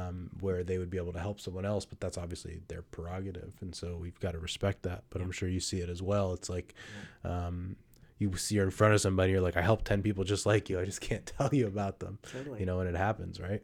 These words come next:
Speaker 2: Yep, absolutely.
Speaker 1: Um, where do you s-, do you have an office? Do you see, where do you see clients?
Speaker 2: Right now, I'm all virtual. I was moving around so much
Speaker 1: Mm-hmm.
Speaker 2: that I just moved everybody virtual and wasn't really sure when I moved back here that I was gonna stay.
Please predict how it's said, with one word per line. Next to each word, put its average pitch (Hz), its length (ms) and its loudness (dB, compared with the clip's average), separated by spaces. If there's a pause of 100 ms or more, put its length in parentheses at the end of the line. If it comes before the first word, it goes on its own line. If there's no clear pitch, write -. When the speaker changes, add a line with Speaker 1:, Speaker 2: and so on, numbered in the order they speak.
(100)
Speaker 2:
Yep, 107 140 -14 (140)
absolutely. 101 520 -16 (520)
Speaker 1:
Um, 107 420 6
where 123 220 8
do 151 60 10
you 170 60 10
s-, - 140 2 (240)
do 110 80 4
you 120 240 10
have 117 160 10
an 107 80 6
office? 123 340 8
Do - 120 2
you - 20 4
see, - 140 -2
where 113 100 6
do 123 60 6
you 127 40 4
see 127 140 0
clients? 104 520 -2 (140)
Speaker 2:
Right 156 200 2
now, 185 180 4
I'm 131 140 2
all 123 200 0
virtual. 113 480 -8 (280)
I 135 100 -4
was 127 140 -4
moving 127 280 0
around 113 320 0
so 110 200 -4
much 107 400 -6
Speaker 1:
Mm-hmm. 107 180 -2 (380)
Speaker 2:
that 104 360 -2 (300)
I 120 60 -6
just 110 180 -6
moved 117 180 -2
everybody 107 380 -2
virtual 139 640 -4 (220)
and 107 500 -6 (540)
wasn't 156 260 2
really 196 220 4
sure 160 400 4
when 156 140 2
I 117 60 2
moved 117 240 0
back 107 200 -4
here 175 340 2
that 120 160 2
I 113 60 2
was 110 100 -6
gonna 101 160 -8
stay. - 320 -10